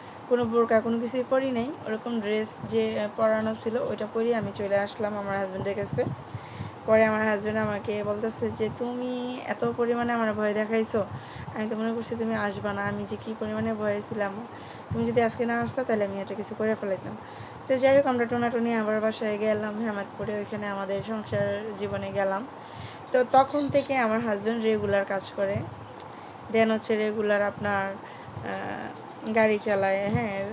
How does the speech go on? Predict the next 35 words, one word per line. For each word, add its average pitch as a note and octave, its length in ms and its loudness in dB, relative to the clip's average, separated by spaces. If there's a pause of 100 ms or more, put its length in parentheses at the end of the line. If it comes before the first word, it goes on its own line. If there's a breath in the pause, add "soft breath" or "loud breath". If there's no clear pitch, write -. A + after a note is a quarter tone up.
(240)
গাড়িতে G#3 460 0
আপনার G#3 300 -4
দিন G#3 560 -6
এক A3+ 140 -6
হাজার, G#3+ 340 0
পনেরোশো G#3 320 -2
এরকম G3+ 280 -2
দিতেছে, G#3+ 340 -4
আমাদের G3 300 -2
দিব্যি G3 320 -8
সংসার G#3 340 -8
চলতেছে। G3+ 520 -4 (1700 loud breath)
তো A#3+ 120 8
আমার A3+ 320 6
আব্বু A3+ 240 4
তো A#3+ 240 2
এর A3+ 200 2
মধ্যে A3 240 2
অনেকবার A3 360 0
কল G#3+ 320 2
দিয়েছে, A3 340 0
আমি G3+ 360 -2
কলটা G3+ 220 0
রিসিভ G#3 340 -6
করি G3+ 200 0
নাই, G3+ 160 -4
আমি G3+ 200 -4
সাহস G#3+ 180 -2 (100)
পাই G3 120 0
নাই G3+ 200 -4
যে G#3 80 0
আমার G3 180 -2
আব্বুকে G3 280 -4
আমি G#3 200 -4
কি A3 120 -4